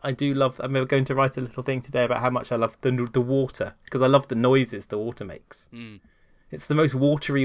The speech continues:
Speaker 1: it's the most wet water I've ever play-, encountered in a game.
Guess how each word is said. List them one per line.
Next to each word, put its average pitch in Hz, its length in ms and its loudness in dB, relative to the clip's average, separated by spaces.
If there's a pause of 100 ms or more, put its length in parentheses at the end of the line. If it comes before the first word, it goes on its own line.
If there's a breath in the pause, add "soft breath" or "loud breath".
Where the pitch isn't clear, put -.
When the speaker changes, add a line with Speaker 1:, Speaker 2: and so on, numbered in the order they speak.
(120)
Speaker 1:
it's 135 140 -6
the 151 120 -2
most 147 240 4
wet 156 320 2
water 139 480 2
I've 110 100 -4
ever 117 180 -2
play-, 131 300 -4
encountered 123 500 -4
in 101 140 -4
a 95 60 -10
game. 98 280 -12